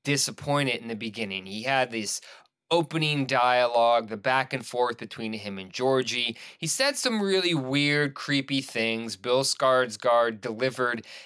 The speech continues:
a interesting performance, I'd say.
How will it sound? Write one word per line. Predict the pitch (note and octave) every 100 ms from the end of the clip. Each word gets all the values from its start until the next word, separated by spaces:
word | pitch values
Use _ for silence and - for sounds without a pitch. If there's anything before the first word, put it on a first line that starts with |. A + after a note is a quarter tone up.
| _ B2
a | A#2+ A2+ G#2 F#2+ - _ _ -
interesting | A2+ C3+ E3+ E3 D#3+ D#3+ F3 E3+
performance, | E3 D3+ E3+ E3+ F3 E3+ -
I'd | C#3 C3+ C3+
say. | - E3 E3